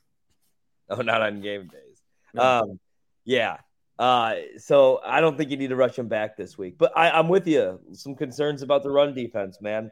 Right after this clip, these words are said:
Speaker 1: Thought this was gonna be, like, a top five defense in the league. And they're still really good, though. So, uh, and it's still really early. I think they'll be all right.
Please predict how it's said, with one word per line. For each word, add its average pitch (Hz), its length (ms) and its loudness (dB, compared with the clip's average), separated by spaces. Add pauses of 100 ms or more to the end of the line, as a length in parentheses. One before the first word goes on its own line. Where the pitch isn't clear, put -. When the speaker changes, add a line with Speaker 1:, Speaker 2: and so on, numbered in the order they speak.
(120)
Speaker 1:
Thought 110 180 -4
this 107 160 -16
was 104 140 -18
gonna 110 160 -8
be, 107 180 -8
like, 101 160 -4
a 101 60 -12
top 107 300 -8
five 98 200 -6
defense 104 320 -10
in 104 120 -16
the 101 40 -12
league. 107 220 -8
And 151 80 -4
they're 165 80 -2
still 165 260 2
really 131 280 0
good, 98 260 -8
though. 80 160 -12
So, 90 360 -10 (380)
uh, 90 300 -6 (260)
and 147 80 -2
it's 143 120 -8
still 170 180 4
really 127 320 0
early. 85 420 -6
I 104 40 -8
think 110 180 -8
they'll 107 80 -6
be 95 160 -10
all 82 100 -6
right. 71 220 -12